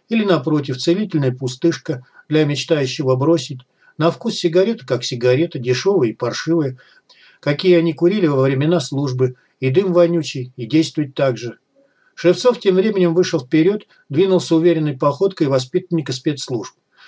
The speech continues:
Надо бы его притормозить, такие вот уверенные здесь пачками ложатся.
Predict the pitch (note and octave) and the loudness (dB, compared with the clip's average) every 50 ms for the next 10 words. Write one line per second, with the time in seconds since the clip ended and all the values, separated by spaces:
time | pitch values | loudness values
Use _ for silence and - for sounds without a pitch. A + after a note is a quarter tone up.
0 | - _ _ D#3+ F3 E3 D#3+ D#3+ E3 E3+ E3+ F3 F3+ F3+ F3 F3+ - E3 C3+ E3+ | -20 _ _ -2 0 0 2 2 4 4 6 6 4 4 2 0 -4 -4 -2 0
1 | D#3 D#3+ E3 E3 E3+ D#3 D3 D#3+ C#3 B2+ - _ _ _ _ _ _ - C#3+ C#3 | 0 2 2 2 2 2 0 -2 -2 -4 -6 _ _ _ _ _ _ -6 -6 -4
2 | - F3 E3 D#3 D#3+ D3+ D#3+ E3 E3 F#3+ F#3 E3 D3+ C3+ C3 B2 C3 D3+ C#3+ - | 0 2 2 2 2 2 2 2 4 4 4 2 2 -2 -2 -2 -2 -4 -4 0
3 | - F3 C#3+ - - - B2 A#2+ A#2 A#2+ B2 A#2+ G#2+ A#2 G#2+ G2 - - - A2 | 0 0 0 0 -6 -8 -8 -4 -2 0 0 0 0 -2 -4 -6 -6 -8 -12 -12
4 | - | -14